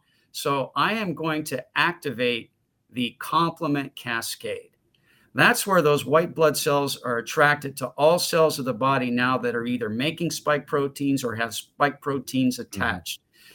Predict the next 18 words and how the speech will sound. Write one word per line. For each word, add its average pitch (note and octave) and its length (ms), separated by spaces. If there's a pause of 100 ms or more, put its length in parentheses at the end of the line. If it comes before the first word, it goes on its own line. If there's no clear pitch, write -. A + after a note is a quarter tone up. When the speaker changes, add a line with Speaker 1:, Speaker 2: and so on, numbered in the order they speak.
(160)
Speaker 1:
This G#3 260
is D#3 260
hyperinflammatory, D#3+ 1400
and C#3 80
it D3 140
causes D3 520
Speaker 2:
Mm-hmm. - 180
Speaker 1:
significant D#3+ 960
tissue D3+ 340
damage, A#2+ 540
Robert. A#2 340
And B2 180
when D3 160
it D#3+ 120
happens D#3+ 500
in D#3 160
the C#3+ 100
heart, F3+ 460